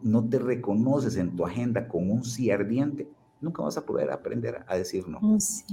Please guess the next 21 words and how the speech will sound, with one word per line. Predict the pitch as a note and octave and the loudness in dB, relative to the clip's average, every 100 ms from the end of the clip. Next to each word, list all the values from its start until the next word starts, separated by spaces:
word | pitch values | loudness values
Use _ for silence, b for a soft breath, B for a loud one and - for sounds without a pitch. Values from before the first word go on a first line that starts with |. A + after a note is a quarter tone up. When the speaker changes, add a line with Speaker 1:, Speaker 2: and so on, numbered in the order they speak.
| G3 | -8
Speaker 2:
ardiente. | - - - | -10 -14 0
Speaker 1:
Vas | A#2+ A#2+ | 2 4
a, | C#3 - | 0 2
a | A2 A2 | 4 6
rendir | A2 A2 G#2+ A2+ D#3 E3+ - C3 | 6 6 6 6 4 4 0 0
tu | C3 A2+ | 2 4
vida | A#2 - C3+ G2+ - | 2 2 4 4 0
a | - F#2+ | 0 4
otros | G#2 F3 G3+ A3+ B3+ - - | 8 8 6 0 -4 -6 -8
y | G2+ | 0
a | F#2+ | 4
otras | G#2 A2+ C3 C3+ | 4 2 -2 -6
cosas, | - F#3 C3+ - - b b b | 2 4 4 0 -10 b b b
mientras | G#2+ G2+ G#2 - | 2 2 2 0
que | G2+ | 0
tú | A2+ F3+ | 2 4
Speaker 2:
Ujú. | C#3 | 2
Speaker 1:
no | - - | 2 -4
te | - | -10
reconozcas | A#2 - G#2+ C3 D#3 A#2+ G#2+ G2+ | -10 -2 0 2 0 0 -2 -4
como | - G2 F#2 F#2 F#2 | -4 -2 2 2 0